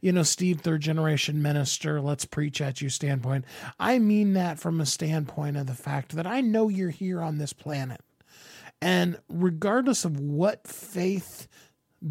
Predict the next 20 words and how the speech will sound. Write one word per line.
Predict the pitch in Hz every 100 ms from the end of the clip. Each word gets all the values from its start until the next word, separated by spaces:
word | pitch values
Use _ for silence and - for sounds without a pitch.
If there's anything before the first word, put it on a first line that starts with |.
| 139
base | 170 170 175 - 147
you | 151
come | 160 - 165 160
from | 143 151 143 151
or | 147 156
don't, | 147 143 160 139 135 - - _ _ - - - -
what | 151 208 208
you | 208 202
believe | 196 190 170 165 165 170 139
in, | 131 123 120 135 - _ _ _ - _ _ _ _ _ _ _ _ _ _ _ _ - 139 147
being, | - 220 208 160 127 110 127 - _ _ _
having | - - 202 214 233 233 233 226 220 - _ -
a | 175 196
person | - 190 202 - 165 151
come | - 185
into | 180 170 165
existence | 147 147 143 - 135 123 - - - -
is | 180 185 175
an | 175
amazing | 165 156 160 175 185 196 185 170 139 123 117